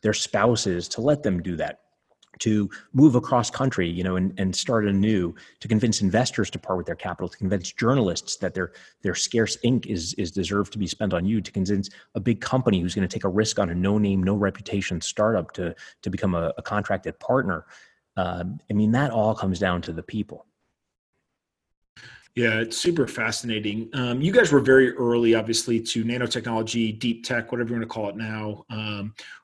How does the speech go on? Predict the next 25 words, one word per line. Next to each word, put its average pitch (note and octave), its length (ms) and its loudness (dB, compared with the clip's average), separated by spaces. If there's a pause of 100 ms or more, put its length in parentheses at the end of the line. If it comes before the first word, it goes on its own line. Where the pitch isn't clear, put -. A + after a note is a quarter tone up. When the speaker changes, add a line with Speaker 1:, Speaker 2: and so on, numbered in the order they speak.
Speaker 2:
what D3+ 200 6
do E4 60 0
you G3+ 160 2
think B2+ 400 -4
are A#2 160 0
the A#2 140 -4
next B2 480 -2
areas? G2 360 -6
So C#3+ 120 -2
that C3+ 200 2
next D3+ 320 -2
generation A#2+ 540 2
of A2 140 -4
investors A2 560 -4
that G#2+ 100 -6
are G2+ 80 -6
coming A2 400 -6
up, G#2+ 220 -6 (260)
uh, G#2+ 300 -6
that A2+ 180 -2
are A2+ 60 0
sa-, B2+ 300 -2
sitting C3 280 0
there A#2 140 -2
saying, A2+ 420 -4